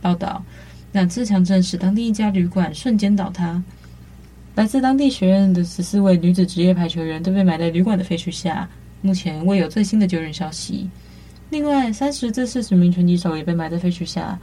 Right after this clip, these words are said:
据报道，运动员聚集的格斗馆大楼损毁。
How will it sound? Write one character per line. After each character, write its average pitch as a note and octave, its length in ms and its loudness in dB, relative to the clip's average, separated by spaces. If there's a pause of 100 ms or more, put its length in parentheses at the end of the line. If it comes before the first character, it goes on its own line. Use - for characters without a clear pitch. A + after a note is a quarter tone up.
(380)
据 G3+ 120 -2
报 F3+ 160 4
道， F#3 280 -4 (600)
运 D4 100 2
动 C#4+ 180 2
员 G#3+ 120 4
聚 B3+ 120 -2
集 G3+ 140 2
的 F3+ 80 4
格 F3+ 160 0
斗 G3+ 140 0
馆 G3 180 -2
大 E3+ 140 0
楼 F3+ 160 -4
损 F3 240 -6
毁。 F#3 280 -2